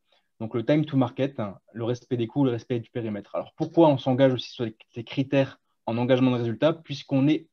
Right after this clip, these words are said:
complètement autonome. Donc on gère à la fois l'édition, l'intégration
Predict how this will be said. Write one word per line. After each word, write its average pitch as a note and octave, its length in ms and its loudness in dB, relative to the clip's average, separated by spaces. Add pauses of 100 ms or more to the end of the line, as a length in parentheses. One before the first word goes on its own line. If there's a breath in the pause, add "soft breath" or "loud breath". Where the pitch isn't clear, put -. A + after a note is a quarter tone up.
(120)
complètement C#3 540 -2
autonome. B2+ 420 0 (440)
Donc A2 120 -16 (160)
on C#3+ 120 2
gère C3 260 2
à C3 60 0
la C#3+ 140 6
fois C3 440 -2
l'édition, C#3+ 800 -2
l'intégration C#3 840 -2